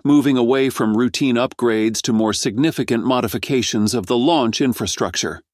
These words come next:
These actions indicate a shift in strategy for the Starship program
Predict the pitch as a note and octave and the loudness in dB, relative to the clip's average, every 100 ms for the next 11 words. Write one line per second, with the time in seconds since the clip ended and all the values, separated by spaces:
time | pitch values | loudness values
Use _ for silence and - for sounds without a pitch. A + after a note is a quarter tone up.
0 | _ _ _ C3 A#2+ A2 G#2+ G#2 B2 A2 | _ _ _ -2 0 0 -2 -2 -2 0
1 | A#2+ A#2 A2 B2 A2+ G#2+ D#3 B2+ C#3 A#2 | 0 0 -2 -2 -2 0 -2 -2 -2 -2
2 | - D#3 C#3+ C3+ A2 A#2+ - A2+ A2 - | -2 -2 0 0 -2 -2 -2 -2 -2 -2
3 | C#3 A#2 B2 - C3 A2 A#2 G#2 G#2 | -2 0 -2 -2 -2 0 0 -2 -2